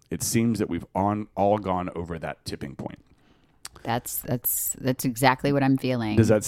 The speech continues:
Speaker 1: s-, feeling emotionally zapped, especially in this stage of the coronavirus crisis, is very normal, say mental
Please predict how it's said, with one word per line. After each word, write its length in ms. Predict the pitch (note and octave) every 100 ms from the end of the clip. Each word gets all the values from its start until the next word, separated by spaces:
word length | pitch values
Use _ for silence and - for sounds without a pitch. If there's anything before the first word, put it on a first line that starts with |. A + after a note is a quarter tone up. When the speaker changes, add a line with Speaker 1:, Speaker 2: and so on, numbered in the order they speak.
| -
Speaker 1:
s-, 100 | -
feeling 340 | D3 D#3 D3+
emotionally 520 | B2+ B2+ C#3+ D3+ D#3+
zapped, 440 | D3+ A#2 G2 G2 -
especially 580 | - - A#2 - B2+ A#2
in 280 | - G2+ F#2+
this 140 | A2
stage 420 | - A#2+ A2+ G#2+
of 100 | G2+
the 80 | F2+
coronavirus 560 | - F#2+ F#2+ G2 F2+ -
crisis, 440 | E2+ D#2+ D2+ -
is 180 | E2+ D#2+
very 340 | D#2+ G#2 E3
normal, 460 | C#3 D#2+ A#1 G#1 -
say 220 | - F#2
mental 400 | D#2+ D#2 - C#2+